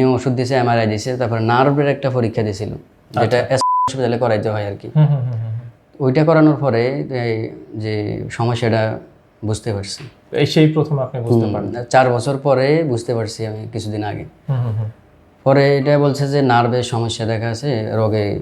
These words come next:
Speaker 1: একটু চাপা দিয়ে আছে আর কি।
Speaker 2: হুম, হুম, হুম, হুম।
Speaker 1: তো পরে রিটার্ন আবার ওই ডাক্তারের কাছে গেলাম,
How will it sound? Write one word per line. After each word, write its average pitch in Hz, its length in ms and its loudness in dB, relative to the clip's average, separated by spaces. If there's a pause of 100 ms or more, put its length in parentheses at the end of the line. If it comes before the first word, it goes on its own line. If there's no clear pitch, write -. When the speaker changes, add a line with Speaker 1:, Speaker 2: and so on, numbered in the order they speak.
(120)
Speaker 1:
একটু 104 200 -8
চাপা 113 280 0
দিয়ে 104 200 0
আছে 143 160 2
আর 143 120 2
কি। 131 140 -4
Speaker 2:
হুম, 127 60 -8
হুম, 113 100 -8
হুম, 113 160 -10
হুম। 117 120 -12 (400)
Speaker 1:
তো 120 40 -10
পরে 131 180 0
রিটার্ন 139 260 4
আবার 143 180 4
ওই 143 80 4
ডাক্তারের 135 280 0
কাছে 123 220 -2
গেলাম, 135 220 -4